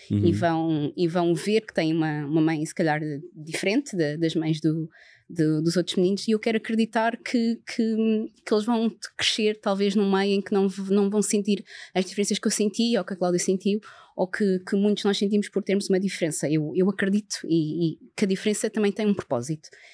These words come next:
Speaker 2: E este propósito é, é, é, é vermos perspectivas diferentes, é, é, é acrescentarmos ao mundo.
Speaker 1: Uhum.
Speaker 2: Portanto, se toda a gente
Speaker 1: É aquilo que a
Speaker 2: conseguir
Speaker 1: Filipa
Speaker 2: ver
Speaker 1: estava a dizer, não é?
Speaker 2: se conseguirmos ter um, um por cento disto em cada pessoa, já ficava, eu já ficava feliz.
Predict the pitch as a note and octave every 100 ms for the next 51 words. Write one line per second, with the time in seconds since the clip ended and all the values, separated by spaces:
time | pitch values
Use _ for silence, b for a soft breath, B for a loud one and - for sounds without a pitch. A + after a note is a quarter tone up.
0 | B B - F#3+ F#3 F#3+ - - G#3 G#3
1 | G#3+ G#3+ G#3+ G#3 G#3 F#3 F#3+ G3+ G3 G3+
2 | G#3 - - - - F3 E3 F3+ - E3
3 | E3+ F#3+ F#3+ - G3+ G#3 G3+ G3 - A3
4 | A3 - D#3+ - F3 E3 F3+ E3+ - -
5 | G3 G3+ G3+ G3 G3 F#3+ F3+ F3 - _
6 | b b b A2 F#2+ E3+ - - - -
7 | G#3+ A#3 A3 A3 B3 A#3 G#3 A2 F#3 A#2+
8 | B2+ C3+ B2 A#2+ - - F2 A2 _ _
9 | b b - G#3+ - A3+ - - G#3 A3
10 | A3+ C4+ C#4 - A#3 A3 G#3+ G#3 G#3 G#3
11 | G3+ F#3+ - G3 F#3+ G3+ G#3 F#3 F3+ F#3
12 | F3+ F3+ F#3+ - F#3 F#3 G#3+ G3 - F3+
13 | F3+